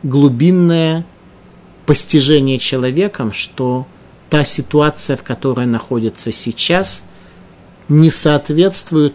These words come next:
тому, где он должен находиться. И вот эта дельта между тем, какой ты сейчас и каким ты должен быть, это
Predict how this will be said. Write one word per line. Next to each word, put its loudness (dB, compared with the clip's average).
тому, 0
где 2
он 2
должен 0
находиться. -6
И -4
вот -4
эта 0
дельта 2
между -2
тем, -2
какой 2
ты -6
сейчас -4
и -10
каким -6
ты -6
должен -2
быть, -6
это -4